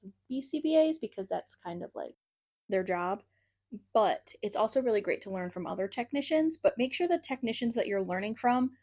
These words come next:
are ones who actually know what's <laughs> going on and not ones that are just like, "Oh yeah, I definitely know what that is," and then just guess, and it's, it's a mess. Anyway, so you'll complete your competency.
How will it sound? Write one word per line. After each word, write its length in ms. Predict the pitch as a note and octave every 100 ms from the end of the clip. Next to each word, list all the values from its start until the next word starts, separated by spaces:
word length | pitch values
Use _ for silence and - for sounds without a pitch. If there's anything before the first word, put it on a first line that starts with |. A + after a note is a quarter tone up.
| _ _ -
are 160 | A#3
ones 340 | A3 G#3+ G#3+ -
who 140 | F3+ F3+
actually 460 | E3+ - F#3 F3+
know 260 | F3 E3+ E3
what's 220 | E3 -
<laughs> 200 | - G3
going 200 | G#3+ F#3+ -
on 400 | - F#3+ A3 C4+ _ _ _ _ _
and 160 | G#3+ G3
not 220 | F#3+ -
ones 260 | F#3+ F#3+ F#3+
that 100 | F3+
are 80 |
just 240 | F3+ F#3 -
like, 160 | F#3 -
"Oh 100 | G#3
yeah, 180 | F#3+ -
I 80 | -
definitely 500 | - F3 - - C4
know 140 | A#3+
what 180 | - -
that 180 | - -
is," 300 | A#1+ - -
and 140 | G#3+ G3+
then 100 | F#3+
just 260 | G3 G3
guess, 520 | F#3+ F3+ F3+ - - -
and 300 | E3+ - -
it's, 540 | - - - - - -
it's 180 | F#3+ F#3
a 80 |
mess. 400 | E3+ - - - - _ _ _ _ - -
Anyway, 360 | F#3+ C#3+ - - _ _ _ _ _
so 100 | -
you'll 160 | C#4+ C#4+
complete 440 | - C#4+ C#4 C4+
your 120 | E3 D#3+
competency. 920 | - E3 - F3 F3 F3 F3 E3+ F3